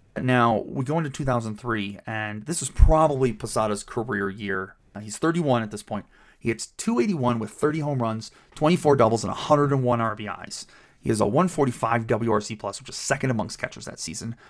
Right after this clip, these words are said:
He had almost a hundred mo-, uh, more plate appearances than Javi Lopez, who was number one in W R C plus amongst catchers that year. He was second in home runs and R B Is. His fifteen point eight walk rate was number one amongst catchers, as was his four oh five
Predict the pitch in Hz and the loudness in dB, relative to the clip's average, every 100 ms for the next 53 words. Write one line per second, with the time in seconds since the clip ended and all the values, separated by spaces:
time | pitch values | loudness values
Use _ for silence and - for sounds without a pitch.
0 | - _ - - - 123 113 117 - - | -20 _ -10 -10 -6 -2 0 0 -2 -6
1 | - 165 147 139 - - 120 120 123 117 | -2 -2 0 -4 -2 0 0 0 -2 -2
2 | - 123 147 147 151 131 117 113 110 - | -2 -2 -4 -6 -8 -6 -6 -6 -10 -14
3 | - 120 110 110 123 117 107 104 92 101 | -6 -4 -2 -2 -2 -4 -6 -4 -4 0
4 | 117 139 160 - - - - 156 160 160 | 0 0 -4 -12 -20 -20 -6 0 2 4
5 | 160 160 165 160 156 - 147 156 160 160 | 2 0 -2 -2 -4 -4 -6 -4 -2 0
6 | 165 - - - 123 - 175 156 135 127 | -2 -4 -12 -4 -2 0 0 0 0 2
7 | 123 120 113 113 113 110 98 - - - | 0 0 -2 -2 -2 -2 -4 -6 -14 -20
8 | _ _ _ _ _ _ 123 - 175 185 | _ _ _ _ _ _ -4 -2 0 0
9 | 175 143 - 131 - 139 135 135 139 143 | 0 -2 -2 -6 -6 0 2 4 2 0
10 | - - - - 120 143 175 143 113 113 | -2 -16 -12 -2 2 4 4 4 2 -2
11 | - 104 107 - 120 117 120 - 113 - | -4 -4 -6 -4 -4 0 0 -2 -8 0
12 | 120 117 - 110 104 | 2 4 2 0 -2